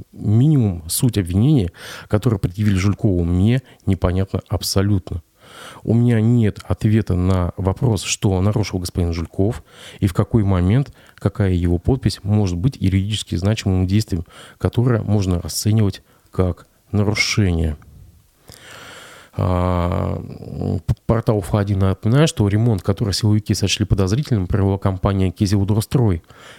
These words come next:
Её совладелец и директор, а, Артур Хакимов. Он также руководит фирмой «Битум Ойл»,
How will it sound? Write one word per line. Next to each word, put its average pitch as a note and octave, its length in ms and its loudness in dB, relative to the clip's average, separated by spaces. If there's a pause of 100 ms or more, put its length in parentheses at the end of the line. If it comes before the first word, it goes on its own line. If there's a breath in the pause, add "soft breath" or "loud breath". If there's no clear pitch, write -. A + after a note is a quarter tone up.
Её F2+ 320 2
совладелец F#2+ 640 0
и - 20 -8
директор, G2 400 -2
а, F2 240 0
Артур F#2 240 -6
Хакимов. G#2+ 480 -2
Он F2+ 80 -2
также G#2 260 0
руководит G2 280 -2
фирмой F#2+ 480 -2
«Битум G2+ 640 -4
Ойл», D3 380 2